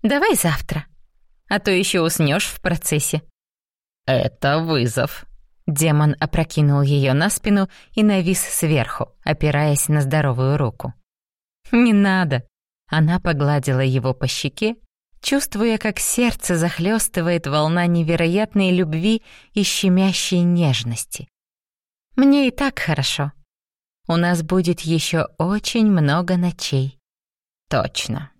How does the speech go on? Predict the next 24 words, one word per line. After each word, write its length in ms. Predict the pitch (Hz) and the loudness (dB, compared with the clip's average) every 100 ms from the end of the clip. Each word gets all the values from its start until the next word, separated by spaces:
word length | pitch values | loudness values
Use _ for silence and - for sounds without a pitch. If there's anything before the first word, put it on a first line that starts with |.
| _ _ _ _ _ _ | _ _ _ _ _ _
Он 160 | 247 247 | 0 0
снова 420 | - 262 277 147 | 2 2 4 2
опустился 680 | 143 139 - - 127 - 131 | 2 -2 -4 -2 -2 0 -2
рядом, 480 | 156 214 185 185 185 _ _ _ | 0 0 0 -2 -6 _ _ _
обнял 460 | 247 202 147 120 120 | 0 2 2 2 0
девушку 640 | 160 226 196 - - 180 - - | 0 0 0 -2 -2 -4 -8 -8
и 100 | - | 0
зарылся 540 | 254 170 143 180 - 165 | 2 2 0 0 0 -2
лицом 480 | 143 139 - 160 160 | 0 -2 0 2 2
в 40 | |
ее 380 | 147 139 131 131 | 2 2 0 0
волосы. 580 | 127 120 113 - - - _ _ _ _ _ _ _ - | 0 -2 -4 -10 -14 -16 _ _ _ _ _ _ _ -2
«Моя», 840 | 139 117 110 117 107 107 98 113 - _ _ _ _ _ _ _ _ _ | 0 0 -2 -4 -6 -6 -6 -10 -16 _ _ _ _ _ _ _ _ _
словно 540 | - - 156 202 196 180 | -16 -4 0 2 2 2
не 180 | 170 151 | 2 2
веря 260 | 165 160 | 0 0
самому 480 | 151 151 147 139 139 | -2 0 0 2 0
себе 360 | 127 143 120 127 | 0 -4 -2 -2
до 140 | 127 | -2
конца, 480 | 127 123 127 - 208 - | -2 -2 -2 -4 -6 -4
пробормотал 840 | 143 135 135 127 120 - 123 123 | -4 -2 -2 0 -2 -2 -2 -2
демон. 520 | 120 131 123 120 120 - _ _ _ _ _ _ _ | -4 -2 -2 -4 -8 -14 _ _ _ _ _ _ _
«Моя 520 | 143 127 113 127 110 | -2 0 0 -2 -2
Дженни-конфетка». 1600 | 120 120 131 123 123 127 - 127 127 - 131 120 - - 117 | -2 -2 0 2 2 0 -2 -2 -2 -2 -2 -2 -6 -12 -12